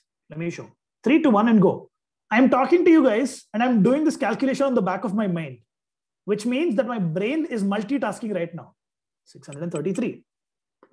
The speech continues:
I am doing these calculations in front of you, adding them and talking to you guys and looking at how you guys are smiling. And I'm gonna probably get the five correct answer again, five hundred and six.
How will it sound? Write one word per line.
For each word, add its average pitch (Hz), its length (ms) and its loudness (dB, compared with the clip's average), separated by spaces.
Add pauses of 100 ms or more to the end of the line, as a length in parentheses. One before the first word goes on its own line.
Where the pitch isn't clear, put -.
(2250)
I 226 160 0
am 254 160 4
doing 302 240 4
these 320 160 4
calculations 226 880 -2
in 240 200 -4
front 240 300 -4
of 220 140 -6
you, 185 360 -6 (320)
adding 240 340 -4
them 214 380 -4
and 240 140 -6
talking 254 360 -4
to 339 40 -2
you 302 140 -4
guys 208 320 -6 (240)
and 220 200 -4
looking 302 280 -4
at 254 80 -6
how 220 180 -6
you 262 140 -4
guys 220 240 -6
are 233 80 -6
smiling. 190 720 -8 (240)
And 214 100 -4
I'm 262 360 -4
gonna 262 200 0
probably 226 440 -4
get 196 180 -6
the 196 80 -10
five 185 420 -8
correct 202 240 -8
answer 151 220 -10
again, 185 340 -8
five 135 100 -16
hundred 139 160 -12
and 165 100 -6
six. - 360 -10